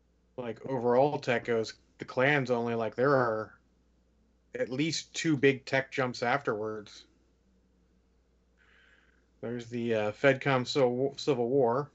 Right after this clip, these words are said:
which would take a long time to explain. Uh, actually, technically, there's three jumps, 'cause there's that, then there's, uh, the, the Jihad, um, and then after that, there is the Dark Age.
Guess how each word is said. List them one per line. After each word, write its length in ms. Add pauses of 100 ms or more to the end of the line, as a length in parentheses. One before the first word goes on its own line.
which 220
would 120
take 180
a 40
long 240
time 220
to 80
explain. 580 (960)
Uh, 680 (760)
actually, 320
technically, 200
there's 220
three 200 (100)
jumps, 320
'cause 160
there's 240
that, 320
then 180
there's, 380
uh, 400 (460)
the, 460 (720)
the 80
Jihad, 640 (1040)
um, 360 (880)
and 200
then 220
after 360
that, 320
there 220
is 320
the 140
Dark 240
Age. 260